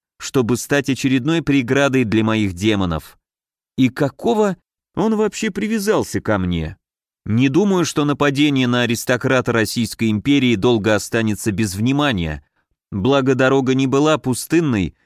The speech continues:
и перед нами хватало машин, которые, правда, в этот момент поспешно уезжали прочь,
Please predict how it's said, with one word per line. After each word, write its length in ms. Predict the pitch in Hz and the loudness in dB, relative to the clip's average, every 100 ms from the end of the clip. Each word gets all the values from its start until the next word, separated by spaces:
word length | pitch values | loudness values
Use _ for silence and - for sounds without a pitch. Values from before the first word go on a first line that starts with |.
| _ | _
и 120 | 113 | -2
перед 280 | 143 151 147 | 2 2 2
нами 300 | 175 202 170 | 0 0 -2
хватало 600 | - 156 180 196 185 127 | 0 0 0 0 0 2
машин, 500 | 110 101 - 92 73 - _ _ | 0 -2 -2 -4 -4 -12 _ _
которые, 480 | 104 113 123 123 101 | -2 2 4 2 2
правда, 400 | 127 127 107 113 | 0 0 0 -2
в 60 | |
этот 240 | 117 120 120 | -2 -4 -2
момент 480 | 123 131 143 120 | 0 0 0 -2
поспешно 600 | - 117 - 131 131 131 127 | -2 -2 0 -2 -2 0 0
уезжали 500 | 123 101 127 127 127 | 0 0 0 0 -2
прочь, 500 | - 170 - - | 0 0 -2 -8